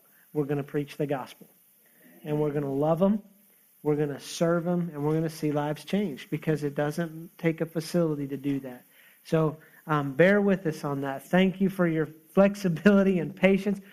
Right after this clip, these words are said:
Watch your email, watch your Twitter, watch Facebook. The Thunderbirds are in town today, the air show. If I can get them to hold over, we'll write something in the sky.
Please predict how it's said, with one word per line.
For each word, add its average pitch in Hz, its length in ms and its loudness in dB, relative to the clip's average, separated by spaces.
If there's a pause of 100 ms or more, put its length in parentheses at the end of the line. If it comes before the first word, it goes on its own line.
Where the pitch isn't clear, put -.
(320)
Watch 185 420 4
your 240 140 4
email, 220 580 6
watch 196 380 4
your 170 100 0
Twitter, 240 500 6
watch 196 420 2
Facebook. 220 680 4 (420)
The 170 100 2
Thunderbirds 226 720 4
are 208 120 2
in 208 160 2
town 202 320 4
today, 208 460 4
the 175 200 0
air 202 180 4
show. 214 240 2
If 202 120 0
I 180 80 4
can 180 100 2
get 196 140 4
them 220 180 4
to 208 80 6
hold 208 240 4
over, 214 280 4
we'll 175 200 4
write 190 380 4
something 214 340 4
in 202 80 4
the 180 80 0
sky. 214 540 4